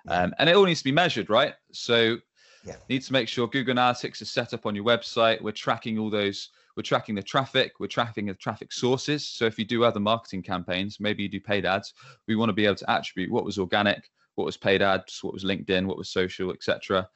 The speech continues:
Speaker 2: Um, and then we wanna measure the conversions. So anytime someone fills out an inquiry form, phones you, emails you, makes a purchase, et cetera, fills out a lead magnet,
Speaker 1: Yeah.
Speaker 2: we wanna be able to attribute those, uh,
Speaker 1: Mm-hmm.
Speaker 2: conversions, um,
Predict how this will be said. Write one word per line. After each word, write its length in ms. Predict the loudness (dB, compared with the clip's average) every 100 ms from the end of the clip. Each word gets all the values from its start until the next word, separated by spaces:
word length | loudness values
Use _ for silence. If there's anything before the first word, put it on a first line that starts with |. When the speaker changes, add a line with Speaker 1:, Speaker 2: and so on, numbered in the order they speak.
| _ -20 -4
Speaker 2:
Um, 360 | 0 0 0 -4 -4
and 100 | 0
then 120 | 0
we 80 | 0
wanna 180 | 0
measure 320 | 2 0 0 -4
the 80 |
conversions. 720 | -6 -4 2 2 2 -2 -8 -10
So 220 | -10 -6
anytime 480 | -4 -4 -2 -4 -4
someone 260 | -6 -8
fills 300 | -4 -4 -2
out 100 | -4
an 60 | -6
inquiry 400 | -4 0 2 2
form, 400 | 0 -2 -2 -4 _ -20 -20
phones 420 | _ 2 4 2 0
you, 140 | -2 0
emails 400 | 0 0 0 -2
you, 100 | -2
makes 240 | -4 -6
a 40 |
purchase, 420 | -2 -2 -2 -6 -12
et 100 | -4
cetera, 320 | -4 -2 -6
fills 260 | -4 -2 -2
out 100 | -2
a 40 |
lead 200 | -2 -2
magnet, 320 | -4 -4 -6
Speaker 1:
Yeah. 160 | -6 _ _ -8
Speaker 2:
we 80 | -4
wanna 120 | -2
be 120 | 0
able 120 | 0 -2
to 140 | -4
attribute 400 | -4 -4 -6 -2
those, 220 | -2 -4 -8 -6
uh, 80 |
Speaker 1:
Mm-hmm. 120 | -6 -6
Speaker 2:
conversions, 720 | -2 0 0 -4 -8 -10 -18 _
um, 360 | -4 -2 -4 -6